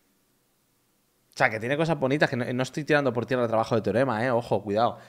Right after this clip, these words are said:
Tiene grandes rimas y tiene grandes cierres, tiene grandes plot twists. Pero ¿por qué Teo va a ser superior a Replic? ¿O no habéis entendido lo que ha tratado de plasmar Replic en el primer round? ¿O estáis comprando prácticamente mitad de escrita que pa-, que suena a freestyle?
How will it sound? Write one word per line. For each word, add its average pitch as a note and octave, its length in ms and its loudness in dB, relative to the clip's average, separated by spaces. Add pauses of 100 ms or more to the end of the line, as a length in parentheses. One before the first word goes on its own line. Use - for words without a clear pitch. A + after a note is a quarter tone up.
(160)
Tiene C#3+ 400 0
grandes A#2 560 2
rimas A#2+ 400 -4
y G#2+ 40 -10
tiene A2+ 200 -4
grandes A2+ 420 -6
cierres, A2 420 -4
tiene A2 200 -8
grandes A2+ 360 -8
plot - 260 -4
twists. G2 260 -12 (360)
Pero E2 160 -8
¿por F2+ 180 -6
qué G#2+ 120 -4
Teo G#2 160 -2
va F#2+ 60 2
a - 40 -4
ser G#2+ 120 -8
superior G2 340 -2
a F2+ 120 -2
Replic? C#3+ 440 -2 (320)
¿O G2 100 -4
no F#2+ 80 -4
habéis G#2+ 200 -4
entendido A2+ 400 -2
lo G#2+ 100 2
que A2 60 -4
ha G#2+ 80 0
tratado G#2+ 260 -2
de G#2+ 120 2
plasmar G#2 380 -4
Replic G#2 260 -4
en G#2+ 100 -4
el G#2 80 -6
primer G#2 300 -6
round? A#2+ 240 -4 (200)
¿O G#2+ 60 -6
estáis - 180 -10
comprando A#2 460 -4 (320)
prácticamente D#3+ 880 -4 (580)
mitad C3 480 0
de D#3 100 0
escrita D#3+ 380 0
que F3 100 2
pa-, C#3 120 -2 (100)
que B2 120 -6
suena D3 200 0
a C3 40 -2
freestyle? C#3+ 440 -2